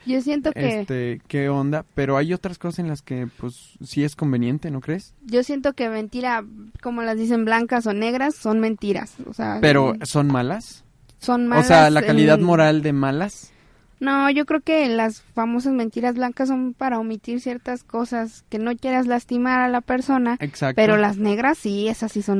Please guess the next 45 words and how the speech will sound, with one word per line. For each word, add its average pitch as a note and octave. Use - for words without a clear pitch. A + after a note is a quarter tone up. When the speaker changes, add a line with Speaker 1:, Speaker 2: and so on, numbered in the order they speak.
Speaker 2:
Ah, E3+
Speaker 1:
malísimas. F#3
Speaker 2:
no, G#3
bueno, B2+
claro B2+
que B2+
sí, C#3+
¿no? A#2
O C#3+
sea, C3+
las B2+
que -
son C3
con E3+
afán C#3
de C#3+
destruir C3
a C3
Speaker 1:
Sí. -
Speaker 2:
alguien G#3+
o C#3
de B2+
protegerte C3+
en, C#3+
en A#2+
no C#3
matter C#3+
what, C3+
¿sí -
me C#3
explico? C#3+
Speaker 1:
Sí. G3+
Speaker 2:
Este, C#3
a C3+
lo C#3
mejor C3+
sí, D3+
¿no? C3
Pero D3+
sí, F#3+
yo G#3
la C4
verdad, G3
cuando, D#3
mira, C#3+